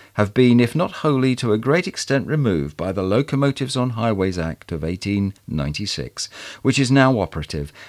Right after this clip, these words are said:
and by the way of befittingly marking this historic event in the development of the new industry, the Motor Car Club arranged a tour from London to Brighton. Curiosity is not the word for the keen interest displayed by the public.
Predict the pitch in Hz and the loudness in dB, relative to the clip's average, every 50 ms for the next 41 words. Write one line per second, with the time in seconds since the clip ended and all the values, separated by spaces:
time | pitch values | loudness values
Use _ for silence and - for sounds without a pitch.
0 | - - - 117 113 127 120 120 131 127 135 147 160 175 180 170 160 156 135 139 | -2 2 4 8 8 8 8 8 6 4 4 4 4 4 4 2 0 -2 -4 -2
1 | - 185 165 - 165 156 147 143 135 135 131 135 147 147 - 117 107 101 98 - | -2 -2 -2 0 0 2 4 4 4 6 6 4 2 2 0 0 0 0 0 -2
2 | - 104 - - - - 175 170 170 151 - 131 113 110 98 87 87 80 - 87 | -2 -4 -4 -4 -2 0 0 0 0 0 -2 -2 0 2 2 2 0 0 -2 -2
3 | 85 87 82 90 101 101 143 170 202 - - 117 104 101 87 98 101 117 151 202 | -2 -2 -2 0 2 6 6 6 6 4 0 -2 -2 -2 -2 0 0 2 2 2
4 | 214 143 95 82 78 76 - - - 87 85 80 - - - - - _ - 92 | 2 2 2 0 -2 -4 -4 -2 -2 -2 -2 -2 -4 -10 -20 -20 -14 _ 0 4
5 | 95 104 127 156 160 - 147 151 - 131 135 135 135 131 - - 127 117 113 107 | 6 8 8 8 6 4 0 -2 0 4 4 4 4 4 2 4 4 4 4 4
6 | 98 92 104 113 120 113 104 - - 110 - - - 156 107 76 57 53 - _ | 2 2 4 4 4 4 2 0 -4 -6 -2 0 2 4 4 2 2 -4 -12 _
7 | _ _ _ _ _ _ _ - - 101 90 87 87 90 95 104 117 113 110 107 | _ _ _ _ _ _ _ -2 0 2 2 4 6 6 8 8 6 6 6 6
8 | 107 110 113 107 104 - - 120 110 - 92 82 78 76 - - - 60 52 - | 6 6 4 2 2 0 0 0 2 2 2 2 2 0 -4 -10 -10 -12 -14 -14
9 | _ _ _ _ _ - - - _ _ _ _ _ _ _ _ _ _ _ _ | _ _ _ _ _ -20 -20 -20 _ _ _ _ _ _ _ _ _ _ _ _
10 | - - 214 220 214 202 180 165 147 - 107 - - 104 101 98 - 104 104 95 | 2 6 6 6 6 6 4 2 2 0 -4 -2 0 0 0 0 0 -2 0 4
11 | 113 120 139 151 - - 170 139 127 123 117 104 90 85 82 - - 92 - - | 4 4 4 4 2 0 0 2 4 6 6 6 6 4 2 -2 -4 -6 -6 -6
12 | - - 139 135 123 117 - - 107 98 85 - - 82 80 - - - 98 - | -4 -2 0 0 0 0 0 0 0 0 0 0 -2 -2 -2 -4 -6 -8 -8 -8
13 | - - 107 101 101 95 - 92 92 95 104 - - 101 82 80 78 71 - - | -4 0 2 2 2 2 0 -2 -2 -2 -2 -4 -6 -8 -8 -8 -10 -12 -14 -16
14 | - | -20